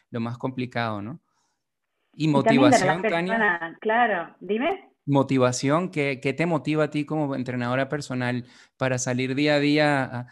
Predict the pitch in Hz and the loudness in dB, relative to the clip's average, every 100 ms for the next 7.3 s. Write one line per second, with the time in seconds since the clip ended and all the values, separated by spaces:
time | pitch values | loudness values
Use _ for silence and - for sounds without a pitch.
0 | - - 135 131 131 143 160 165 165 135 | -20 -4 2 2 2 -2 -2 -2 0 0
1 | 139 135 165 170 139 - 127 123 139 143 | -2 0 0 0 -2 -2 0 0 0 -2
2 | 147 156 160 139 127 143 147 135 143 135 | -2 -4 -2 -2 0 0 0 0 0 0
3 | 151 156 143 131 143 143 160 135 131 175 | 0 2 2 2 2 -2 -4 -2 0 0
4 | 151 135 147 170 - - - - - 147 | 0 0 0 0 -6 -18 -20 -10 -2 0
5 | 156 127 135 127 120 120 107 - 151 143 | 2 0 -2 -8 -8 -10 -6 2 4 6
6 | 139 135 131 - 143 139 135 135 131 139 | 6 4 2 2 2 2 2 2 4 4
7 | 135 117 110 | 4 2 -4